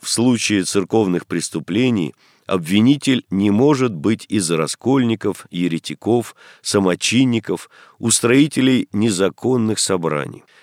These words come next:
лишенных сана, отлученных от церкви и людей, находящихся в момент жалобы под судом.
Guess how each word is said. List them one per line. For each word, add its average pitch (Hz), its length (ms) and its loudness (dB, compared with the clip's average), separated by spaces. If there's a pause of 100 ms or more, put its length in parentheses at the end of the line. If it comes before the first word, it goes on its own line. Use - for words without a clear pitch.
(120)
лишенных 104 540 2
сана, - 480 -4 (260)
отлученных 131 760 2
от 98 140 -2
церкви 139 440 -2
и 156 340 2 (280)
людей, 113 840 4
находящихся 98 840 -2
в 85 100 -8
момент 107 520 -2
жалобы 98 720 0 (260)
под 104 200 -2
судом. 76 520 -4